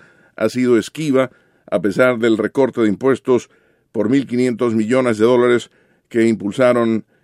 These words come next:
el gobierno y legisladores republicanos, una iniciativa que, según Trump,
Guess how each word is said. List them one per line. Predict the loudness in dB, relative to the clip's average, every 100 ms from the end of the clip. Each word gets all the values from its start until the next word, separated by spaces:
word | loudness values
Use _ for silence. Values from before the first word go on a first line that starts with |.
| _
el | -2 0
gobierno | 2 2 2 2
y | 0
legisladores | 0 0 2 4 2
republicanos, | -2 -4 -6 -4 -2 -2 -2 -6 -18 _
una | -2 0
iniciativa | 0 -2 -4 0 0
que, | -2
según | -4 -2 -2
Trump, | 0 -2 -2